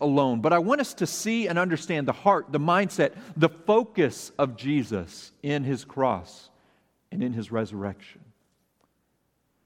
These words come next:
Because the question that rests before us is, if he is truly God, why did he subject himself to this? And what we will see in this passage is that Christ's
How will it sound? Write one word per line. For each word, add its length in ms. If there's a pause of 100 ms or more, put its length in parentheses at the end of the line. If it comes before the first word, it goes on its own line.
(180)
Because 200
the 60
question 720 (280)
that 100
rests 220
before 340
us 180
is, 140
if 140
he 100
is 160 (100)
truly 200
God, 380
why 220
did 140
he 140
subject 440
himself 380
to 160
this? 460 (2500)
And 100
what 140
we 100
will 140
see 380
in 260
this 160
passage 480
is 120
that 120
Christ's 560